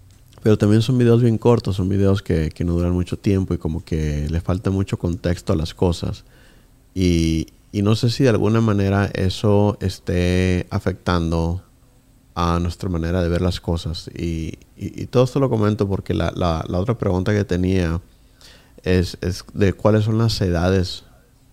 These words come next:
más afectadas en el, en el suicidio.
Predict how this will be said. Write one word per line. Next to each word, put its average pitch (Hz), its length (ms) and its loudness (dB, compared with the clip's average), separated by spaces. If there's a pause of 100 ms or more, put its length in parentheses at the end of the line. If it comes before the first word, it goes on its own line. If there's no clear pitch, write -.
más 95 320 2
afectadas 85 680 -2
en 92 80 -2
el, 80 240 -4
en 82 140 -6
el 80 100 -6
suicidio. - 580 -8